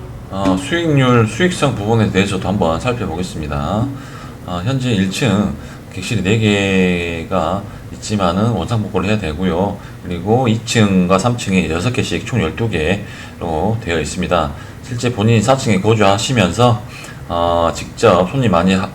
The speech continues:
맞이하고 직접 부부끼리, 어, 청소했을 때, 어,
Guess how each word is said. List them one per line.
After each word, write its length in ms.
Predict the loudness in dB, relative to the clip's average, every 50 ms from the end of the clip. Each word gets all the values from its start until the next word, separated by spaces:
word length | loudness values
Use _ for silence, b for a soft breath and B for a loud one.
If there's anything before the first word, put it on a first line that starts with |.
| -4 2
맞이하고 720 | 2 2 2 2 0 0 2 2 2 2 0 0 0 -2
직접 480 | -4 -8 -12 -6 0 4 4 4 4 2
부부끼리, 920 | -2 -4 -2 -2 -4 -6 -10 -14 -16 -14 -8 -4 0 2 2 2 2 0 -10 B B B B B
어, 140 | -4 -4 -2
청소했을 640 | -2 -2 -2 0 0 0 0 0 -2 -2 -4 -4 -2
때, 420 | -2 -2 0 0 0 0 0 -2 -8 B B B B B B B B B B -18 -14 -10
어, 840 | -8 -6 -4 -2 -2 -2 -2 -2 -2 -2 -2 -2 -2 -2 -4 -6